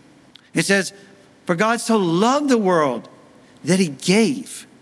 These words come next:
his only begotten Son." It's no wonder that the Apostle Paul, when he's trying to help the people of Ephesus understand about salvation, he says in Ephesians two, eight and nine,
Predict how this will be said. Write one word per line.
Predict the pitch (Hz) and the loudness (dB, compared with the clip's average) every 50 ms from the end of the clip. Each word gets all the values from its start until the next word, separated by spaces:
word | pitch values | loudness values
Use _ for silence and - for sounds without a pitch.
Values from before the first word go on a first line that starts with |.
| - - - - - - | -20 -18 -18 -16 -12 -8
his | - 139 135 | -4 -2 0
only | 165 165 165 160 | 0 0 0 0
begotten | 156 151 139 151 143 131 123 | 0 0 0 0 -2 -2 -4
Son." | - - - 135 117 135 | -6 -4 -4 -4 -2 -2
It's | 175 - - | -4 -2 0
no | 254 269 254 | 0 0 2
wonder | 262 247 226 233 269 311 339 349 330 277 220 190 | 2 2 2 2 2 2 0 0 2 0 0 2
that | 170 202 190 - | 2 0 0 0
the | 214 208 | 0 0
Apostle | 180 170 - 208 226 208 - 214 | 0 0 0 0 0 0 0 -4
Paul, | 170 - 196 226 240 240 226 202 180 135 - - - - - | -4 -2 0 2 2 2 2 0 -2 -4 -8 -12 -18 -12 -4
when | - 196 226 | 0 2 2
he's | 226 202 - - | 2 0 -2 -2
trying | - 226 254 277 294 285 | 0 0 2 2 2 2
to | 254 226 | 0 0
help | 208 233 254 240 | 2 0 0 0
the | 208 208 | 0 -2
people | 185 - 220 247 247 226 247 214 | 0 2 2 2 2 2 0 0
of | 196 156 - - | -2 -2 -2 -2
Ephesus | 214 226 233 233 247 - - 175 160 143 - - - - - - | 0 0 0 0 -2 -2 0 -2 -2 -2 -4 -8 -12 -16 -10 -4
understand | - 202 240 269 269 254 226 - - - - 220 240 254 254 240 220 | 0 0 2 2 2 2 0 -2 -2 -2 0 2 2 2 2 2 2
about | 185 165 190 185 175 - | 2 2 0 0 -2 -2
salvation, | - 180 170 165 165 165 196 226 233 220 - - 127 104 87 - - - - - - - - - | 0 0 0 2 2 2 0 0 0 0 -2 -4 -6 -6 -8 -14 -20 -20 -20 -20 -20 -20 -10 -4
he | - 196 190 | -2 -2 0
says | - - 240 262 254 240 208 | 0 2 2 2 2 2 2
in | 214 214 | 2 0
Ephesians | 202 190 - 220 226 233 214 170 190 185 170 - | 0 0 0 0 0 2 0 0 0 -2 -2 -2
two, | - - - 240 254 233 214 175 135 113 - - - - - | -2 0 2 2 4 2 2 0 -2 -4 -8 -16 -20 -8 -2
eight | 190 208 220 220 202 214 - | 0 0 0 0 -2 -4 -2
and | 175 165 165 170 | 0 2 2 4
nine, | 175 190 208 208 190 165 143 123 107 | 4 4 4 2 2 0 0 -2 -6